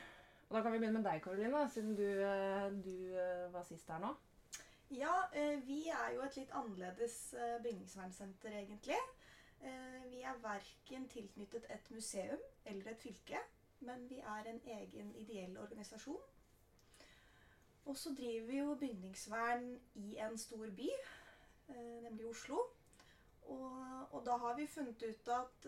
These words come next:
Speaker 2: vi må drive bygningsvernsenter på en litt annen måte. Og erfor-, erfaringen vår, det er at, eh, det er kjempeviktig, spesielt når du driver bygningsvernsenter i en by, at du har et tett samarbeid med byggebransjen. Så de, eh,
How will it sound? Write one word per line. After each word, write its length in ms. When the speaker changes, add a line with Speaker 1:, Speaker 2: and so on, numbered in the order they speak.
Speaker 2:
vi 100
må 180
drive 320
bygningsvernsenter 760
på 100
en 80
litt 220
annen 260
måte. 380
Og 520
erfor-, 440
erfaringen 540
vår, 300
det 140
er 260
at, 360
eh, 520
det 100
er 140
kjempeviktig, 880
spesielt 680
når 120
du 120
driver 340
bygningsvernsenter 960
i 80
en 140
by, 180
at 200
du 120
har 200
et 140
tett 240
samarbeid 580
med 360
byggebransjen. 640
Så 260
de, 320
eh, 580